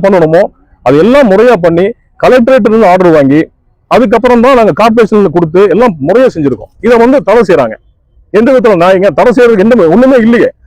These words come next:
அவங்க சொல்ற சின்ன சின்ன காரணங்கள் சொல்றாங்க. என்ன, அவங்க சொல்ற ஒரே ஒரு காரணம் என்னன்னா, அங்க க-, அங்க கோயில் வரக்கூடாது, சர்ச்சு வரக்கூடாது,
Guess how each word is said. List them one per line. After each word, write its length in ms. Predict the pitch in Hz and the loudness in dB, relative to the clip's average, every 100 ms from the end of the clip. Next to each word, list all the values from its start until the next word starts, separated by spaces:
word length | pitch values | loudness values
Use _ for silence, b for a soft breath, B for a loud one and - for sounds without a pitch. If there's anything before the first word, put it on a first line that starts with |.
| _ | _
அவங்க 280 | 131 196 240 - | -4 0 -2 0
சொல்ற 200 | 240 285 | 0 0
சின்ன 220 | 214 254 | 0 0
சின்ன 220 | 247 262 247 | 0 0 0
காரணங்கள் 460 | 190 233 269 262 233 | 0 0 2 0 0
சொல்றாங்க. 320 | 214 202 151 107 | -2 0 -2 -2
என்ன, 260 | 156 240 269 240 | -2 2 2 2
அவங்க 240 | 147 220 190 | 2 0 0
சொல்ற 280 | 240 294 202 | 0 0 2
ஒரே 180 | 214 285 | 2 2
ஒரு 120 | 269 | 2
காரணம் 340 | 208 226 196 | 0 0 0
என்னன்னா, 240 | 190 147 147 - _ _ _ _ _ _ _ | 0 0 -2 -4 _ _ _ _ _ _ _
அங்க 200 | - 202 233 | -4 -2 -2
க-, 240 | - 208 | 0 0
அங்க 180 | 151 226 226 | 2 0 0
கோயில் 260 | 262 320 | 0 2
வரக்கூடாது, 440 | 247 226 220 208 151 | 2 0 0 0 0
சர்ச்சு 240 | 240 285 | -2 0
வரக்கூடாது, 440 | 302 226 180 147 | 0 0 0 0